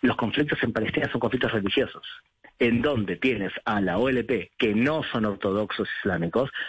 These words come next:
tienes al Hamas, que sí son ortodoxos islámicos, y tienes un Estado judío. Y todo ortodoxo islámico radical, en este caso como Hamas, considera que los judíos y los cristianos no tienen derecho a tener un Estado propio en tierras antiislámicas.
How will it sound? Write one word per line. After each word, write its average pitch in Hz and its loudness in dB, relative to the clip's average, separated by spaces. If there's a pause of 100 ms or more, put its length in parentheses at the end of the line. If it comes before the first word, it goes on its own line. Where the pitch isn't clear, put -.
tienes 139 2
al 120 -2
Hamas, 131 -2 (140)
que 107 0 (140)
sí 165 4
son 117 0
ortodoxos 107 -2
islámicos, 101 0 (260)
y 113 0
tienes 135 0
un 123 0
Estado 139 0
judío. 113 0 (360)
Y 117 2
todo 190 2
ortodoxo 160 -2
islámico 98 -2
radical, 104 0
en 90 0
este 120 -2
caso 110 -4
como 90 -4
Hamas, 131 0 (320)
considera 160 4
que - -4
los 120 0
judíos 127 2
y 131 0
los 110 -4
cristianos 127 0
no 131 0
tienen 131 2
derecho 113 0
a 104 -2
tener 117 0
un 117 2
Estado 120 0
propio 131 0
en 107 0
tierras 117 0
antiislámicas. - -4